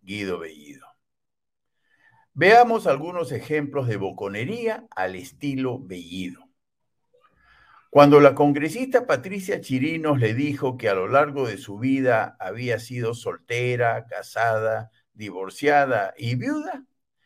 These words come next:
este le espetó: "Solo falta que te violen". El tipo era un misógino. Sí, pues, gracias al inefable Bellido,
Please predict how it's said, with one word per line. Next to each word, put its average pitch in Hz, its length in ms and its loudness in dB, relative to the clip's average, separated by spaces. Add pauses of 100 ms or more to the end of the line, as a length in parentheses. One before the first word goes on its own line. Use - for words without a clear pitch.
(300)
este 156 440 -2
le 98 180 -4
espetó: 90 640 -8 (1080)
"Solo 202 300 4
falta 196 340 2
que 117 100 -6
te 131 180 0
violen". 226 600 4 (1600)
El 123 240 -8
tipo 254 420 -2
era 156 220 0
un 180 260 -6
misógino. - 960 -8 (1300)
Sí, - 220 -8
pues, - 480 -14 (400)
gracias 139 680 2
al 104 200 -4
inefable 101 640 0
Bellido, 226 580 -6